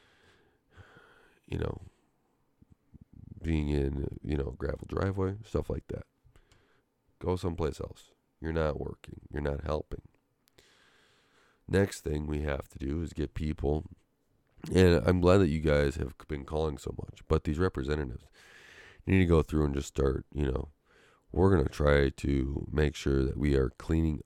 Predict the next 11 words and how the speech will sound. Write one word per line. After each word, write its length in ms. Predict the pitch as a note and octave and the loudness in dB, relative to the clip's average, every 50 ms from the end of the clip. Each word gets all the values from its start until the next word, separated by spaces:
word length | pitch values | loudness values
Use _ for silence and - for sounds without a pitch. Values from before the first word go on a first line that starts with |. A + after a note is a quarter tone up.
| _ | _
up 280 | - D2+ D2 - _ - - | 0 0 0 0 _ -8 -12
the 160 | - C2 C2+ | -6 -4 -4
government. 640 | C2 C2+ C2+ C2+ B1+ B1 - - - - - - - - - - - _ _ _ | 0 2 2 2 2 -2 -6 -8 -10 -12 -14 -16 -20 -20 -20 -20 -20 _ _ _
We 120 | - D#2 | 2 4
are 80 | D2+ C#2+ | 4 4
shrinking 460 | - - - E2+ D#2 D2+ - E2+ E2 | 2 2 0 0 0 0 0 0 2
it 180 | E2 E2 - - _ - - _ _ - | 2 2 0 -2 _ -18 -20 _ _ -6
and 120 | - C#2+ | -2 0
making 300 | D2 D2 C#2+ - - C#2 | 2 2 2 0 -2 -4
it 160 | C#2 C2 - | -4 -4 -4
better. 340 | - C#2 C#2 - - - - | -4 -4 -4 -4 -6 -10 -14